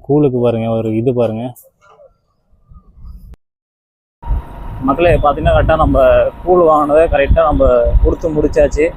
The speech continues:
அவங்க சொல்றோம்னு வச்சுக்கோங்க, நிறைய பேர்த்துக்கிட்ட கேட்டோம், அவங்க வந்து வேணான்ட்டாங்க.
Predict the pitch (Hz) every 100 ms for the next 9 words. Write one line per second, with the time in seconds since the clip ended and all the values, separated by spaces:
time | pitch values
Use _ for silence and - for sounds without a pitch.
0 | - - - - 147 139 143 156 170 170
1 | 170 160 143 147 147 147 - - - -
2 | 139 170 190 180 180 185 190 190 175 151
3 | 143 127 165 175 165 175 151 147 - 165
4 | 165 156 165 160 143 139